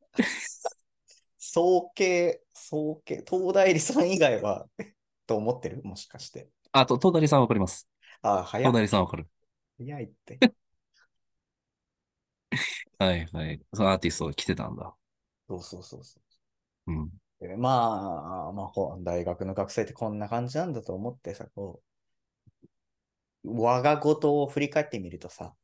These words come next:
Speaker 2: うん。
Speaker 1: まあまあ、大学はさておき、まあ、我々の特殊、特殊高校、まあ、いわゆる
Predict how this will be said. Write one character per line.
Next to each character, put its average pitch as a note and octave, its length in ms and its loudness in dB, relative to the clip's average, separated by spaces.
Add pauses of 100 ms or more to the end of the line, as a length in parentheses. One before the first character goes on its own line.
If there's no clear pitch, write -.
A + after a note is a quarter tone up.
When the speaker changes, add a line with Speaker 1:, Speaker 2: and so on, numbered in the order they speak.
(600)
Speaker 2:
う G2 80 -2
ん。 F#2 200 -4 (1300)
Speaker 1:
ま D3+ 120 4
あ C#3 60 4
ま B2+ 100 2
あ、 A2+ 40 0
大 D#3+ 220 4
学 G#3+ 240 -2
は G#3+ 80 0
さ G#3+ 160 -2
て E3 160 -4
お F#2 120 -2
き、 - 360 -14 (480)
ま D#3+ 120 0
あ、 - 20 4
我 B2+ 180 4
々 D3 140 4
の C3 260 -4 (160)
特 - 280 -6
殊、 A#2+ 340 -4 (560)
特 - 300 -12
殊 B2+ 260 -4
高 A2+ 240 -2
校、 - 400 -14
ま G2+ 100 -6
あ、 F2 60 -12
い G2 80 -8
わ G2 160 -2
ゆ F2+ 80 -4
る - 200 -12